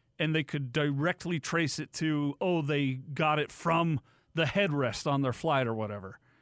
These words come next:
uh, of a previous passenger. I don't even know if that's possible to track. But I think you're right. I think every business, at least the, the good ones, are being extra careful in how, uh,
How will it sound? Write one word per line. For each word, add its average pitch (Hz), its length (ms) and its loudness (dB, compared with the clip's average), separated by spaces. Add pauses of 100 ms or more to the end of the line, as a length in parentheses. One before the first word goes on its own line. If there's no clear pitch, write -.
(120)
uh, 123 300 -2
of 139 180 0
a 131 80 2
previous 135 540 0
passenger. 117 500 -4
I 135 120 0
don't 147 260 2
even 131 160 0
know 127 80 2
if 113 80 -4
that's 123 180 -4
possible 143 520 -2
to 117 80 -6
track. 139 500 0 (640)
But 185 420 2
I 185 100 4
think 202 360 0
you're 170 140 4
right. 160 360 2
I 156 80 0
think 208 300 -2
every 160 680 2
business, 123 640 -2 (360)
at 139 120 -2
least 147 300 -2
the, 135 180 0
the 131 140 -4
good 147 200 0
ones, 120 360 -2 (440)
are 147 180 4
being 147 400 2 (140)
extra 196 380 -2
careful 143 600 2
in 139 140 2
how, 160 500 0 (280)
uh, 139 340 -2